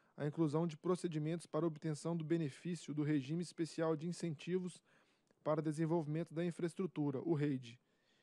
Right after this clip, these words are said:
e ou para cadastramento do empreendimento como prioritário. Anteriormente, só era possível iniciar o processo para obtenção desse benefício após a assinatura do contrato. Assim, os referidos procedimentos visam a desburocratização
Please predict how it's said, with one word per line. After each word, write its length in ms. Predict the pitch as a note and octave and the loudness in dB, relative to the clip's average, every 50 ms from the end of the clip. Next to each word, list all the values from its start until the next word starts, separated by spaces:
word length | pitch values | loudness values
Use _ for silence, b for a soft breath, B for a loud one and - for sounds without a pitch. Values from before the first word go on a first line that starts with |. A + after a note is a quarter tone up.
| b b b | b b b
e 120 | D3+ D3 D#3+ | 2 6 6
ou 120 | E3+ F3+ | 6 6
para 280 | E3+ - E3+ E3 D#3+ D#3 | 6 4 2 2 2 0
cadastramento 760 | - - F3+ D#3+ D#3+ D#3 - - D#3 D3+ D3 D3 E3 D#3+ C#3+ | 0 -2 -2 0 -2 -4 -4 -2 -2 0 0 0 -2 -2 -2
do 60 | D#3 | -4
empreendimento 600 | D#3+ D3 - D3+ D#3+ D3+ D3 C#3+ D3+ D#3+ D#3 - | -4 -4 -2 -4 -2 -2 -2 -2 -2 -4 -6 -6
como 200 | - D#3 E3 E3 | -4 -4 -4 -4
prioritário. 640 | D3+ - D3+ E3+ E3+ E3 - - B2+ A#2+ A#2 A2+ A#2 - _ _ b b b b b b b b b b b b | -2 0 0 0 0 0 -2 -4 -4 -4 -4 -6 -8 -12 _ _ b b b b b b b b b b b b
Anteriormente, 680 | - C#3+ - E3 D#3 E3+ D#3 D#3 D#3 D#3+ F3 F#3+ E3+ - | -8 -2 0 2 4 4 4 4 2 2 0 0 -2 -2
só 140 | - E3 | 0 2
era 120 | E3+ E3+ E3+ | 2 2 2
possível 460 | - E3+ D3+ - - F#3+ F#3 D#3 E3+ | 0 -2 -4 -2 -2 -2 0 0 0
iniciar 480 | E3+ F3 D#3 - - D3 D3+ D#3+ D#3 D#3+ | 0 0 -2 -2 0 2 2 2 0 -2
o 60 | D3 | -6
processo 440 | - D#3 D3+ D3 - D#3 D#3+ D3+ D#3 | -4 -4 -4 -2 0 0 0 0 0
para 180 | - D#3 D#3+ | -2 -2 0
obtenção 460 | E3 D3 - - D#3+ D3+ - D#3 D#3+ | 0 -2 -4 -6 -6 -6 -4 -4 -4
desse 200 | D#3+ D#3 - - | -4 -6 -6 -4
benefício 640 | D3+ D#3 D#3 E3 D3 - - E3+ F3 - - - F#3 b b b b b b b b - | -4 -2 -2 -2 -4 -6 -6 -8 -8 -8 -8 -10 -10 b b b b b b b b -8
após 380 | C#3 C3 - - D#3+ E3+ D#3+ | -8 -8 0 2 2 2 2
a 20 | E3 | 0
assinatura 420 | D3+ - F3 F3+ D3+ - F3 E3+ | -4 -2 -2 -2 0 0 0 0
do 80 | E3 E3 | 0 -2
contrato. 520 | - F3+ F3 - D3+ C3+ A#2+ A2+ - - _ _ _ b b b b b b b b b b b b | -4 -4 -4 -2 -2 -2 -4 -6 -10 -16 _ _ _ b b b b b b b b b b b b
Assim, 360 | b C3+ C3+ - - F3+ F#3 | b -8 -8 -4 -2 0 0
os 100 | F#3 E3 | 0 2
referidos 400 | - F3+ D#3+ - D#3+ E3 F3+ D#3 | 0 -2 0 2 2 2 2 -2
procedimentos 680 | - - F3+ D3+ E3+ D#3+ D3+ D3+ D#3 E3 F#3 F3+ - - | -2 -4 -4 -2 -2 -2 -2 -2 -2 -2 -2 -4 -6 -10
visam 320 | C3+ C#3+ E3+ D3 C#3 C#3+ | -6 -6 -4 -2 -2 -2
a 40 | C#3 | -2
desburocratização 1300 | C3 C3+ E3+ F3+ E3+ D#3+ E3 E3+ F3+ E3 - - E3 D3+ - C#3+ D#3 D3 C3 - - E3 F3+ F#3+ G3 | 0 2 2 2 2 2 0 0 0 0 0 -2 -4 -4 -4 -4 -4 -4 -4 -4 -4 -2 -2 -2 -4